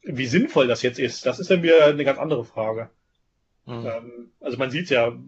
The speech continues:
Speaker 1: beim MacBook letztes Jahr gab's genau eine Schnittstelle und jetzt haben sie gleich vier. Ähm, es wird im Leben niemand vier Thunderbolt drei Geräte gleichzeitig anschließen. Oder vier Kabel gleichzeitig. Das macht kein Mensch, glaube ich, mittlerweile unterwegs.
Speaker 2: Ja,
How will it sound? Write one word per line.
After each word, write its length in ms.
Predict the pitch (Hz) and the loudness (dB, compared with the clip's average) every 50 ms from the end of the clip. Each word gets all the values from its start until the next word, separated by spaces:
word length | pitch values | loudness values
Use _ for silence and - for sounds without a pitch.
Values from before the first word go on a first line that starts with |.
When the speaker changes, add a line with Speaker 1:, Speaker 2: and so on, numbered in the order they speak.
| 139 - - - - | -14 -14 -14 -10 -6
Speaker 1:
beim 180 | - 127 123 123 | -6 -4 -2 -2
MacBook 360 | 139 151 - _ 190 180 - | -4 -4 -4 _ -10 -4 -2
letztes 300 | 147 151 151 - - - | -2 -2 -2 -4 -2 2
Jahr 140 | 147 143 143 | 2 4 4
gab's 200 | 147 143 - - | 2 0 0 -4
genau 300 | - 143 139 139 - _ | 0 0 0 0 0 _
eine 220 | - 143 151 151 | 0 2 2 2
Schnittstelle 580 | 135 - - 151 - - 190 190 202 220 240 262 | 0 -2 -4 -8 -4 -2 0 2 2 2 0 -2
und 200 | 294 - - 151 | -8 -12 -8 -2
jetzt 160 | 135 143 - - | 0 0 0 0
haben 120 | 151 151 | -2 -2
sie 100 | 143 143 | 0 2
gleich 160 | 139 131 110 | 0 0 0
vier. 420 | - - - 160 131 123 107 98 - _ _ _ _ _ _ _ _ _ _ _ - | -2 -10 -6 0 0 0 0 0 -4 _ _ _ _ _ _ _ _ _ _ _ -2
Ähm, 380 | 135 113 117 117 123 127 - - _ - - 302 - _ _ _ _ 185 135 110 113 - | 0 0 0 0 -4 -12 -16 -20 _ -20 -20 -20 -20 _ _ _ _ -14 -14 -14 -14 -14
es 140 | - - - | -16 -4 -4
wird 160 | 147 147 - | -4 -4 -2
im 100 | 185 156 | -6 -4
Leben 300 | 135 127 139 165 175 175 | 2 4 4 4 4 2
niemand 280 | 147 143 147 151 147 127 | -2 0 2 2 0 0
vier 260 | - - - 143 139 | -2 -2 -2 -2 0
Thunderbolt 440 | - - 151 160 147 143 143 135 - | 2 0 0 2 2 0 0 0 2
drei 140 | 123 131 143 | 2 2 2
Geräte 260 | 135 127 147 143 135 | 2 -4 -4 -4 0
gleichzeitig 400 | 123 127 135 - - 117 117 110 | 0 0 0 -2 -4 -8 -6 -6
anschließen. 520 | 107 104 - - 110 104 - 120 120 120 _ _ _ _ _ _ _ _ | -8 -8 -10 -12 -12 -14 -14 -14 -16 -16 _ _ _ _ _ _ _ _
Oder 160 | - 131 131 | -6 -6 -6
vier 320 | 117 - - 147 143 135 - | -6 -4 0 2 2 2 2
Kabel 380 | - - 135 135 143 147 139 113 | -2 -4 -2 0 2 0 0 0
gleichzeitig. 480 | 120 117 117 113 - - - 120 113 | 0 -2 -2 -2 -4 -10 -10 -6 -6
Das 140 | 123 120 - | -6 -6 -4
macht 160 | 139 127 - | -6 -8 -8
kein 200 | - - 127 117 | -4 -4 -4 -2
Mensch, 220 | 117 131 127 117 - | -2 -6 -6 -6 -8
glaube 220 | 117 104 104 110 | -6 -6 -6 -6
ich, 120 | 110 - | -10 -10
mittlerweile 440 | - 123 120 113 104 104 107 110 113 | -14 -6 -4 -4 -2 -2 -4 -6 -8
unterwegs. 520 | 117 113 120 107 117 113 117 - - - _ _ _ _ _ _ _ _ | -6 -6 -6 -6 -6 -8 -10 -14 -20 -20 _ _ _ _ _ _ _ _
Speaker 2:
Ja, 220 | - 143 135 147 | -10 -8 -8 -8